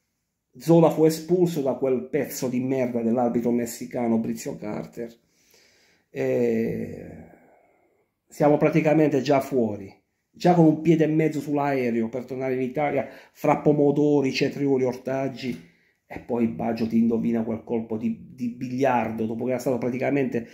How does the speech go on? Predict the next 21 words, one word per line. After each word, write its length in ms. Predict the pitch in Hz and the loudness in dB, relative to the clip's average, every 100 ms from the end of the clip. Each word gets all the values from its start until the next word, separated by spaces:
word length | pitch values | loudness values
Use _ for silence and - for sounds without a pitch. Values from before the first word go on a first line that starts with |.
| - - | -20 -14
spettatore 720 | - - 151 - 143 151 143 | -6 2 2 4 2 4 4
non 200 | 135 131 | 2 0
pagante 520 | 135 131 135 127 120 | 0 0 0 0 0
nelle 200 | 117 120 | 0 -2
precedenti 500 | 113 113 117 117 113 | -4 -4 -2 -2 -4
partite. 720 | 113 113 - - - - - _ _ _ - - - _ _ - - - _ - | -6 -10 -10 -14 -14 -16 -20 _ _ _ -12 -12 -14 _ _ -20 -20 -20 _ -2
Ecco, 760 | 151 131 - - 107 - _ _ _ _ _ _ _ - | 0 0 -2 -6 -8 -8 _ _ _ _ _ _ _ -2
io 200 | 202 180 | 4 4
stasera 560 | - 170 165 185 175 | 6 4 4 4 4
ho 60 | 143 | 4
rivisto 480 | 147 160 160 160 165 | 2 2 2 2 2
usa 180 | 170 143 | 4 2
novantaquattro, 880 | 135 127 120 120 117 110 - - 92 | 0 -2 -2 -4 -4 -8 -10 -14 -12
ho 140 | - | -8
rivisto 400 | 139 147 147 139 | -6 -4 0 0
la 60 | 143 | 0
nazionale 440 | 139 139 151 143 | -2 -2 0 0
di 60 | 135 | -2
usa 180 | 120 | -4
novantaquattro 840 | 131 127 117 117 - - - - - | -4 -4 -4 -6 -8 -10 -12 -18 -20
stasera, 540 | - - - - | -16 -16 -14 -16